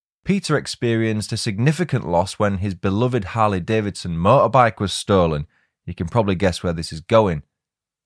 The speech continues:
Along with the Harley, which was Peter's pride and joy according to his friends,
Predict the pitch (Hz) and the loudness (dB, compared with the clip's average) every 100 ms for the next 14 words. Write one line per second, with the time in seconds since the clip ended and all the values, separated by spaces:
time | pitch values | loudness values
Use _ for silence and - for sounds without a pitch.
0 | _ - 127 160 160 113 101 101 98 95 | _ 0 4 6 4 2 2 4 4 4
1 | 123 139 _ - 95 98 - 113 85 - | 2 -2 _ -10 -6 -8 -4 -2 -2 -4
2 | - 104 95 85 80 101 117 90 98 90 | 0 2 2 -2 2 4 4 2 0 -2
3 | 85 95 87 - 131 120 104 | -2 -8 -8 0 2 2 -4